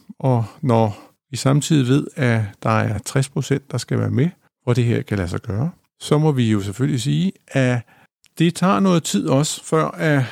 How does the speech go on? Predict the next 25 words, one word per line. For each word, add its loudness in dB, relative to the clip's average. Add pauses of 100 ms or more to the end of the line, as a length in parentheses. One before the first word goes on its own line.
(560)
man 0
har 2
alle 4
underskrifterne 0
i -2
hus. -6 (120)
Så 0 (120)
begynd 0
så -4
tidligt 0
som -2
muligt, 2
må 2
rådet -2
her, -2 (160)
være 2
herfra. -4 (380)
Derudover 4
så 0
er 2
det 0 (280)
godt 2
for 0 (520)
selve 0
økonomien 0